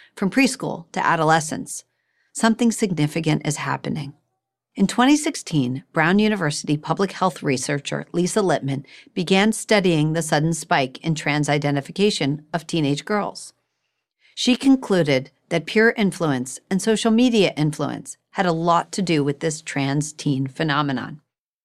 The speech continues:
After all, based on parent reports, none of these girls had exhibited symptoms of gender dysphoria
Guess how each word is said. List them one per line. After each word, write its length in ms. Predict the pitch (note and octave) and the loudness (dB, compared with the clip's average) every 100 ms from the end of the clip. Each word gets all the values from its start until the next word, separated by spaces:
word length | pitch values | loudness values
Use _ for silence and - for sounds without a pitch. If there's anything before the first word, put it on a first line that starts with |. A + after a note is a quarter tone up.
| - | -2
After 340 | E3+ G3 C4 G#3 | -2 2 2 4
all, 200 | D3+ D#3 | 4 2
based 340 | D#3+ E3 - | 2 2 2
on 140 | E3+ | 0
parent 320 | D#3 F#3 F#3 D#3 | 0 2 2 0
reports, 640 | D#3 - F#3+ B2+ - - | -2 2 2 2 -4 -10
none 280 | G#3 G3+ B3+ | -2 2 2
of 100 | A#3+ | 2
these 180 | F3 D3+ | 0 0
girls 260 | E3+ D#3+ | 0 0
had 200 | D#3 D#3 | 0 0
exhibited 540 | D#3+ D3 D#3 D#3 D#3+ D#3 | 0 2 0 2 0 0
symptoms 380 | E3 D3+ E3 D#3 | -2 0 0 -2
of 120 | D#3+ | -2
gender 320 | E3+ E3+ E3+ | 0 2 0
dysphoria 640 | D#3+ D#3 D3 C3+ B2+ B2 | 0 -2 -2 -2 -2 -6